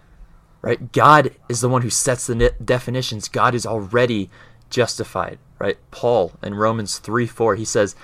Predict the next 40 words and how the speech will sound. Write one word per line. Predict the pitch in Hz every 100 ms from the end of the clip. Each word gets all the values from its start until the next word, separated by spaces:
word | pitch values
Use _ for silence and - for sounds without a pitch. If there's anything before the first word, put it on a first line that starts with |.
| - -
"Let | 110 117 - 104
God | 110 123 131
be | 127
true | 107 - 131 107 95 -
and | 101 98
every | 110 117 131
human | 117 120 117 104
being | 107 110
a | 98
liar." | 107 110 87 - - - - _ _ - _ _ -
If | 117 - -
all | 123 185
of | 190
us | 170 170
lie, | 143 160 92 -
and | 113
if | 120 -
all | 156 180
of | 160
us | 131
say, | - 135
"God, | 104 113 135 151
you | 131 147
are | 127 110
wrong," | 101 139 110 98 - - -
God | 127 151
is | 135
still | - - - 127 147 135
right | 127 135 92 - - - - - - - - - -
because | 113 - 139 117
God | - 117 120 -
is | 113 98
right, | 98 98 104 95 - - - -
right? | - 104 - - - - - -
It, | 107
and | 113
it | 110 -
cannot | 127 131 123 110
be | 110
otherwise. | 98 107 95 87 - -